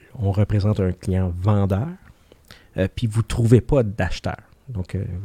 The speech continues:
vous, votre job, c'est de trouver. Euh, puis on a besoin, là, il y a quelqu'un qui dit, « Ouais, mais », bon, le,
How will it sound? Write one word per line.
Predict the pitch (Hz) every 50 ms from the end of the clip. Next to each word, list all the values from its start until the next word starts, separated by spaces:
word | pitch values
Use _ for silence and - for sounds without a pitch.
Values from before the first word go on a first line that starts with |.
| 92 95 - - - - - -
vous, | - 104 104
votre | 107 104 95 90
job, | - 110 110 117 120
c'est | - 104
de | -
trouver. | - - 98 - - - - - - - - - - - - - - - - - - _ - -
Euh, | 113 110 107 107 107 104 101 98 -
puis | - - 110
on | 101 107 107
a | 104
besoin, | 98 107 104 95 98 110 113 120 127 127 123 113 98
là, | 98 104
il | 110 110
y | 107
a |
quelqu'un | 101 107 95 - 120
qui | 113 - 98
dit, « | 92 110
Ouais, | 104 113 120 135
mais », | 139 127 110 101 101 95 90 90 90 87 87 92
bon, | 98 92 85 90
le, | 95 95